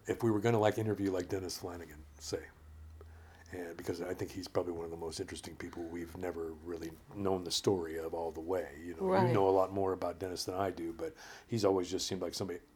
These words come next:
Speaker 1: I would love to sit and spend a couple hours just talking to him, picking his brain,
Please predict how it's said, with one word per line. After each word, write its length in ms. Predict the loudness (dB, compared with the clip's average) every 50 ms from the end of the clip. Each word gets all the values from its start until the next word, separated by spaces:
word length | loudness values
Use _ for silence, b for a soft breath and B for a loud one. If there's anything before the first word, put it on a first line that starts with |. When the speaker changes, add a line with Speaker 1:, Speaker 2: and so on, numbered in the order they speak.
| -2 0
Speaker 1:
I 80 | 2 2
would 120 | 2 0
love 140 | -2 -4 -4 -4
to 60 | -6
sit 220 | -6 -6 -6 -8 -8
and 80 | -12 -12
spend 280 | -10 -6 -4 -4 -4
a 20 | -4
couple 220 | -4 -4 -4 -4
hours 240 | -2 -2 -2 -4 -4
just 160 | -6 -4 2
talking 300 | 4 4 4 4 2 -4
to 60 | -6
him, 220 | -6 -10 -10 -12 -14 B B B B B B
picking 200 | -2 -2 0 0
his 120 | 0 -2 -2
brain, 380 | -2 -4 -4 -4 -4 -8 -10